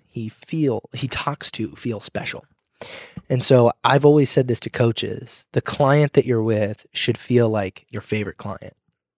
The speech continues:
whether they are or they aren't. And so n-, regardless of, 'cause as trainers and coaches, we have a tendency to have clients we like more than others. It's, it's not, it's not bad. That's being human.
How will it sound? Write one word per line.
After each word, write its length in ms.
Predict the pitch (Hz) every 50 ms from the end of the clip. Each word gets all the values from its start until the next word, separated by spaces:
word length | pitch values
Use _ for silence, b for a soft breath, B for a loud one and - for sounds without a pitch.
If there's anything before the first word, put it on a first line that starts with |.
| _ _ _ _ _ _ _
whether 280 | - 117 113 113 110 107
they 160 | 101 98 98 -
are 360 | 107 104 107 110 107 107 107 _ _ _
or 80 | - 107
they 140 | 101 85 -
aren't. 400 | 107 104 - - - - - - _ b b b b b b b b b b b _ -
And 180 | - 139 143 135
so 460 | - - 139 131 127 123 127 127 - _ _ _ _ _ _ _ _ _ -
n-, 220 | 139 135 135 127 139
regardless 600 | 139 143 135 139 135 135 143 143 147 135 120 - - -
of, 540 | 117 113 110 107 104 104 101 104 - - _ _ _ _ _ _ _ _ _ _ _
'cause 300 | - - 131 120 - - - _ _ _ _
as 160 | - 123 113
trainers 360 | - - 139 127 123 123 113 -
and 100 | 113 113
coaches, 260 | 117 113 110 117 110
we 100 | 127 123
have 160 | 110 107 107
a 40 | 113
tendency 460 | 113 - - 113 113 110 107 - -
to 100 | 113 107
have 140 | 101 104 -
clients 320 | - - 110 107 98 - -
we 80 | 120
like 240 | 110 101 95 98 -
more 160 | 101 107 110
than 140 | 107 104 113
others. 320 | 127 123 101 - - -
It's, 180 | - - - -
it's 200 | - - - -
not, 360 | 113 110 110 110 110 110 107 - _ _ _ _
it's 200 | - - - -
not 180 | 120 107 101 -
bad. 380 | - 101 110 107 98 - 92 -
That's 180 | - 98 -
being 220 | - - 104 95 92
human. 440 | - - 139 127 110 95 - _